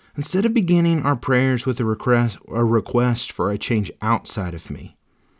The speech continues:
I need to pray that God would work a change inside of me, that I would see and praise his grace.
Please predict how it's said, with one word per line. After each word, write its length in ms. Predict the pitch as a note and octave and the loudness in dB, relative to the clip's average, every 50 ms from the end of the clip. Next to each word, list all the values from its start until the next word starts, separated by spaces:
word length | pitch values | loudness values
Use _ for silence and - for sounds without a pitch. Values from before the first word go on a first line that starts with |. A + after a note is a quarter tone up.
| _ _ _ _ _ _ _ _ - - - - _ _ _ | _ _ _ _ _ _ _ _ -20 -20 -20 -20 _ _ _
I 140 | - D3 F3 F#3 | -6 -2 0 2
need 160 | F#3 E3+ C3 | 2 2 2
to 80 | A#2+ | 0
pray 260 | G#2+ - - A2+ A2 G#2+ | -2 0 0 0 0 0
that 180 | G2 G2 - | -2 -2 -2
God 240 | G#2 A#2+ A2 A2 G#2+ | -2 -2 0 0 0
would 120 | G2+ G2+ F#2 | -2 -2 -2
work 220 | G2+ A2+ A2 - | -2 -4 -4 -4
a 60 | A2 | -6
change 400 | G2+ - - A2 G2+ F#2+ - - _ | -6 -4 -2 -2 -2 -4 -6 -6 _
inside 500 | - B2+ B2+ B2+ A#2+ - G2+ F2 D#2 F2 | 0 0 0 0 0 -2 -4 -6 -6 -8
of 100 | F2 - | -8 -8
me, 120 | F#2 F2 E2+ | -8 -6 -6
that 120 | E2+ F2 - | -8 -8 -6
I 200 | - A2 B2 B2+ | -4 -2 -2 0
would 200 | B2 A#2+ A2+ G2+ | 0 0 -2 -2
see 480 | - - - - C3 A2 F#2+ F#2+ - - | -4 -4 -2 0 0 0 0 -2 -4 -6
and 200 | - A2 F#2+ F2+ | -6 -6 -6 -6
praise 600 | - - - A#2 A#2 A2 G2 F2+ E2+ E2 - - | -6 -4 -2 0 0 0 -2 -4 -6 -10 -12 -14
his 260 | - - - G#2+ F2+ | -10 -8 -6 -6 -6
grace. 680 | F2+ - - F2+ E2 E2+ E2 E2 F2 - - - - | -8 -8 -8 -8 -8 -8 -10 -12 -14 -16 -16 -18 -20